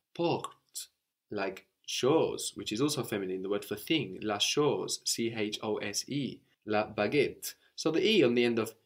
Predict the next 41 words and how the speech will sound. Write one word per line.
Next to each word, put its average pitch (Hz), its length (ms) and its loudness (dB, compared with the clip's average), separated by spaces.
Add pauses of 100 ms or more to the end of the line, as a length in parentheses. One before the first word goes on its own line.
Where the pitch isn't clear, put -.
(240)
une 113 560 -4 (500)
is 120 100 -6
like 147 200 0
this 120 160 -4
feminine 107 480 0
E. 98 240 -4 (440)
So - 140 -4
that 139 180 4
can 123 120 2
remind 110 340 0
us 98 120 0
that - 260 -6
une 160 400 -2
is 143 100 -8
for - 140 -8
feminine 98 480 0
words. 82 500 -10 (520)
And 127 120 0
this 175 240 6
E 151 360 2 (380)
is 120 120 -2
also 160 320 6
showing 143 420 4
us - 160 0
now 107 300 2 (120)
that 101 160 -4
we 104 60 -8
pronounce 135 480 2
that - 320 -6
N. 92 380 -2 (320)
The 120 120 -8
N 156 140 4
is 147 140 2
not 160 160 0
on 151 100 0
the 120 100 0
end 110 220 -2
of 101 140 -6
the - 80 -10
syllable 117 500 0
anymore. 90 460 -10